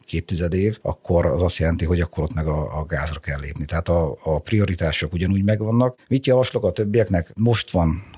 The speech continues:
az a pillanat, amikor, ö, át kell nézni, hogy mit dolgozunk, és, ö, nem szabad azt csinálni, amit eddig csináltunk. Tehát most más helyzet van, más kell csinálni. És aki megmeri ezt lépni, az nyerni fog a jövőben is.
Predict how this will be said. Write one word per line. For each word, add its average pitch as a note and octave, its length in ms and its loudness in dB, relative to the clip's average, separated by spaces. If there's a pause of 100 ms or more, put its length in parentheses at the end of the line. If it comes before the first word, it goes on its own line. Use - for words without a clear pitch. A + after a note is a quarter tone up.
az E2+ 140 2
a D#2+ 40 4
pillanat, F#2+ 480 0
amikor, D#2+ 500 0
ö, D#2 360 2
át E2 220 0
kell D2 200 0
nézni, D2 340 -2
hogy D2 440 -4
mit D#2+ 120 -2
dolgozunk, G2+ 600 0
és, D#2+ 480 -2
ö, E2 320 4
nem F2 160 0
szabad D2+ 380 0
azt C2 160 -2
csinálni, D#2+ 260 0
amit D2+ 160 -2
eddig C2 220 -2
csináltunk. B1+ 560 -6
Tehát - 180 -2
most - 160 -4
más G2 240 2
helyzet G2 260 2
van, F2+ 100 2
más E2 220 0
kell D#2+ 140 -4
csinálni. D2 320 -2
És C#2+ 120 -6
aki G2 260 2
megmeri E2+ 400 0
ezt D#2 160 -4
lépni, A2 400 2
az E2+ 80 -8
nyerni C2+ 260 0
fog C#2+ 160 -6
a D#2 40 0
jövőben C2 400 -4
is. - 180 -8